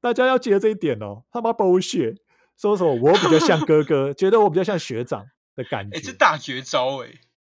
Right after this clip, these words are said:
Speaker 1: 对，就很莫名其妙，像哥哥是哪里不好了？
Speaker 2: 对啊，这样很好啊。
Speaker 1: 对吧？反正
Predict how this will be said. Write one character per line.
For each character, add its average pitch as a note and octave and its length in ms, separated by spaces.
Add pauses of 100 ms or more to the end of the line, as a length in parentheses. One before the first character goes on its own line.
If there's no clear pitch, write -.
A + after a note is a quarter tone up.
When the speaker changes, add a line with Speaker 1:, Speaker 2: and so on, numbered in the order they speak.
(120)
Speaker 1:
对， A3 180
就 C#4+ 220
很 - 100
莫 B3+ 140
名 C4 100
其 A#3 200
妙， A#3+ 240
像 A3 180
哥 G#3 100
哥 G#3+ 160
是 A3 100
哪 E3+ 120
里 C#3 80
不 D3+ 160
好 G2+ 260
了？ G2 120 (580)
Speaker 2:
对 C4+ 160
啊， C#4 160
这 D4 140
样 A#3+ 80
很 G#3 80
好 D3+ 240
啊。 C3+ 240 (520)
Speaker 1:
对 A#2+ 80
吧？ G#2+ 220 (640)
反 A#2+ 120
正 C#3 300